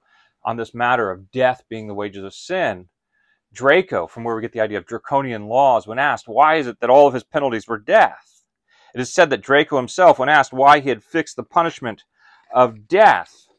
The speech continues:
for most offenses, answers that he considered these lesser crimes to deserve it, and he had no greater punishment for more important sin-, ones.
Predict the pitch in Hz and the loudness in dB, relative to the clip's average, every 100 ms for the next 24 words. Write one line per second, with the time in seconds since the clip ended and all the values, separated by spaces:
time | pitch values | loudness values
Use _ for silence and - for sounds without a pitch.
0 | _ _ _ _ _ _ _ _ _ 131 | _ _ _ _ _ _ _ _ _ -2
1 | 135 143 - 127 190 202 127 101 113 135 | 0 0 -4 -6 -4 -2 -4 -4 -4 -4
2 | 127 117 110 - 120 - 202 175 143 _ | -6 -8 -8 -12 -18 -6 -4 -4 -6 _
3 | _ _ _ _ 120 107 110 131 165 190 | _ _ _ _ -12 -10 0 2 2 -2
4 | 175 _ _ _ - 120 101 101 104 139 | -8 _ _ _ -8 -2 0 0 -8 -12
5 | 139 131 165 185 - _ _ _ - 160 | -10 0 2 2 -4 _ _ _ -6 0
6 | 160 156 156 104 98 120 226 98 101 98 | 0 2 -2 -4 0 2 2 -2 -6 -6
7 | - 107 - 110 - _ _ _ - 127 | -12 -18 -12 -12 -12 _ _ _ -10 -2
8 | 151 156 165 214 208 123 - 90 - 101 | -2 0 2 2 2 -12 -12 -14 -12 -10
9 | 85 - _ | -10 -10 _